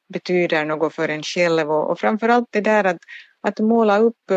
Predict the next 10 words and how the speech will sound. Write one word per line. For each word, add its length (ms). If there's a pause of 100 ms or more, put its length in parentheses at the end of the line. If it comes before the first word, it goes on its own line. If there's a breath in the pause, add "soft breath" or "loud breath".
(340)
andra 380
världar 560
än, 360
än 180
den 200
man 140
själv 340
var 160
mitt 340
uppe 340